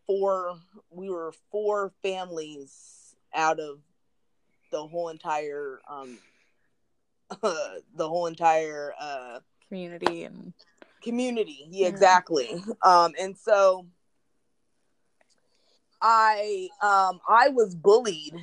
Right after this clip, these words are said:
Speaker 1: um, from, I would have to say second grade, so seven-year-old to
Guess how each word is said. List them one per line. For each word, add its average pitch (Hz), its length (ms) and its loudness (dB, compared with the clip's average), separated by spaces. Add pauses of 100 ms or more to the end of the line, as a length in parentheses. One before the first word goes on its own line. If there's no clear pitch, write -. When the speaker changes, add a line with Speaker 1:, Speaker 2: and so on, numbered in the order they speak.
(280)
Speaker 1:
um, 170 420 2 (160)
from, 160 680 -8 (1400)
I 190 160 0
would 202 140 -8
have 190 180 -6
to 175 80 -20
say 190 320 -12 (140)
second 208 340 -8
grade, 180 640 -8
so 165 280 -10 (120)
seven-year-old 180 880 -8 (160)
to 180 60 -20